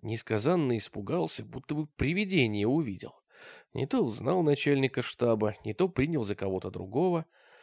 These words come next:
Богдану это казалось забавным, и он всё время одёргивал гнетка, который порывался нагнать казачка да задушить его же кишками. «Ты не лезь поперёк батьки в пекло.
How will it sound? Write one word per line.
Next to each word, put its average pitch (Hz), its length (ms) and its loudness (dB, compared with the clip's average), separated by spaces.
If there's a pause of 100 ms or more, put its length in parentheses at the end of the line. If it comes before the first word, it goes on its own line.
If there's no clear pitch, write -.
(180)
Богдану 196 540 4
это 208 220 8
казалось 139 500 2
забавным, 117 760 0 (140)
и 113 160 -4
он 202 140 -2
всё 110 200 0
время 104 400 0
одёргивал 101 560 2
гнетка, 104 540 -8 (440)
который 190 500 4
порывался 123 640 4
нагнать 123 400 4
казачка 123 520 2
да 135 200 2
задушить 139 560 -2
его 139 220 2
же 120 100 0
кишками. - 600 -8 (380)
«Ты 80 400 -4
не 135 240 0
лезь 160 320 -2
поперёк 131 500 2
батьки 131 460 -2
в - 140 -18
пекло. - 580 -4